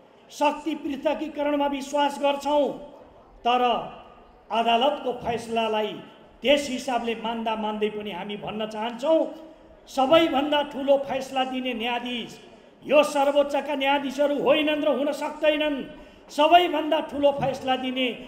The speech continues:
न्यायाधीश भनेका जनता हुन्। जनताले गर्ने फैसलाको प्रतीक्षामा छौँ हामीहरू। हामी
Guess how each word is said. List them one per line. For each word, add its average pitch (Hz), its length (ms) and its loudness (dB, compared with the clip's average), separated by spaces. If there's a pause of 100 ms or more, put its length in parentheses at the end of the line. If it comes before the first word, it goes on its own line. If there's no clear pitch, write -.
(200)
न्यायाधीश 262 520 0
भनेका 240 320 -2
जनता 269 440 -2
हुन्। 330 400 4 (420)
जनताले 311 560 4
गर्ने 285 340 0
फैसलाको 262 640 -4
प्रतीक्षामा 233 640 -8
छौँ 214 180 -8
हामीहरू। 202 500 -6 (1080)
हामी 262 320 0